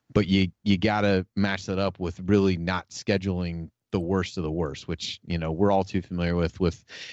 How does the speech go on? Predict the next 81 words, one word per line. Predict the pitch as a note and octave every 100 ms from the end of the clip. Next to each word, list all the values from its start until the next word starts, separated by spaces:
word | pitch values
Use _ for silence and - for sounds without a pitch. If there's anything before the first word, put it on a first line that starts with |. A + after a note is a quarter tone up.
| -
uh, | - F#2+
you | F#2
know, | G2
some | F#2+ G#2
of |
the | F2
schedules | A2+ F#2 F2+
we've | F2
seen | - F2+
in |
the | E2
past. | G2 E2 -
I | G#2
think | G#2 B2
this, | G2 - _ -
the, | F#2+ -
the | A2+
overall | A#2 A2+ G2+
makeup | F#2+ G2+ G#2 F#2+
of | E2
the | -
schedule | - G2+ F#2+
is | F2
really | G2 F#2
important, | F2 B2+ A2+
and | A2
I | G#2+
think | B2+ A2+
this | B2 -
year | A#2+
was | G#2 F2+
a |
little | F2+ G#2+
bit | G#2 F2+
hard | G2+ G2
to |
put | G2 -
together | F2+ G2 F#2+
'cause | F2+ E2+
you | E2
didn't | G2 F#2+
really | G2 F#2+
know | F#2+ F#2
what | F#2+ F2
you |
had, | E2 G2+ G2 F#2+ - - - - _
um, | - F#2+ F#2 F2 E2+ - _ -
and, | F2+
and | F#2 F2+
I | F2
think | - F#2+
tried | - G2+ F#2
to, | F#2 G2
you | F#2+
know, | F#2
rearrange | F2 G2 F#2 F#2 F#2
some | F#2+
things. | F#2+ F#2 F2+ - - _ -
I | A2+
would | A2 G2+
look | A#2 A#2
for | A2
that | G2 F#2
to | -
improve | F2+ A2+ A2
and | F#2+
maybe | F#2 G2
not | F#2 F#2 F2+
get | F#2+
to | -
the | F#2
level | F2 F2+ F2+
of | E2
what | F2+ F#2
I | E2+
just | F2 -
described | - - F#2 F2+ E2+
where | F2
you've | E2+
only | F2 E2+
got, | F2